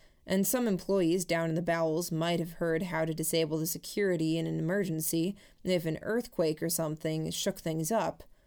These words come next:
But an experiment hearing such? Hard to justify, and it didn't explain the man's look of recognition not so long ago. Sub Rosa was striding forward with purpose now,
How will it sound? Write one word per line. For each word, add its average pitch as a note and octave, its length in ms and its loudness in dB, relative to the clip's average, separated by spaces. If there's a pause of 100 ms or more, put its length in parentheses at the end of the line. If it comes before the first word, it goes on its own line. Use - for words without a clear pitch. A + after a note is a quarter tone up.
(240)
But G3 160 2
an D#3+ 60 0
experiment B3+ 1080 -2
hearing C4+ 400 0
such? C#4 540 -2 (1200)
Hard A3+ 260 2
to - 80 -2
justify, D#3+ 760 -2 (520)
and F#3+ 120 2
it F3 120 0
didn't G3+ 240 2
explain E3 480 -2
the E3 80 0
man's E3 420 -2
look F3 220 0
of D3 120 -6
recognition E3 680 -2
not D3+ 200 -6
so D3+ 160 -2
long D3+ 240 -4
ago. E3 540 -2 (1900)
Sub B3+ 260 2
Rosa B3+ 340 4
was D#3+ 160 2
striding F3+ 500 2
forward F3+ 460 2
with D#3 180 -6
purpose E3+ 440 -2
now, D3+ 340 -2